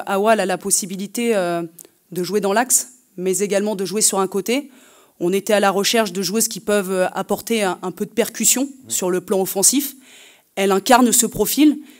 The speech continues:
Speaker 1: C'est une joueuse aussi qui est plutôt, euh, plutôt à l'aise sur le, dans le domaine aérien. Donc, euh, elle correspondait, euh, à notre recherche,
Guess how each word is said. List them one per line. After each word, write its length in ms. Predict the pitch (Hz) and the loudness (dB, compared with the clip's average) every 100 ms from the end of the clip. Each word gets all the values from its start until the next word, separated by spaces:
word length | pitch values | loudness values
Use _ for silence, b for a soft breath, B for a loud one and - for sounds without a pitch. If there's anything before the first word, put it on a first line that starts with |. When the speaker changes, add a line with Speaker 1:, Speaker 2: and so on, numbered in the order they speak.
| B | B
Speaker 1:
C'est 280 | - - 208 | -12 -6 -4
une 120 | 196 | -2
joueuse 220 | 185 220 202 | -2 -2 0
aussi 240 | 190 220 | -2 -2
qui 120 | - | -6
est 40 | 190 | -8
plutôt, 460 | 208 196 226 220 | -8 -2 2 2
euh, 320 | 190 185 185 | 2 2 0
plutôt 300 | 180 196 220 | -2 -6 0
à 60 | 208 | 2
l'aise 160 | 214 202 | 2 2
sur 200 | 185 180 | 0 -2
le, 260 | 180 180 | -2 -2
dans 140 | 175 180 | 0 0
le 40 | |
domaine 280 | 185 196 190 | 0 0 2
aérien. 440 | 180 175 208 302 B B B B B - | 0 0 0 -2 B B B B B -4
Donc, 280 | 180 180 | -4 -2
euh, 680 | 190 180 175 175 175 175 170 - | 0 2 2 0 0 0 -2 -4
elle 160 | 185 185 | -6 -2
correspondait, 680 | 220 208 - 208 196 247 220 | 0 2 0 0 0 4 4
euh, 340 | 180 175 175 - | 4 2 0 -2
à 120 | 185 | -2
notre 260 | 196 196 202 | -2 0 0
recherche, 480 | 196 226 233 - | 0 2 0 -2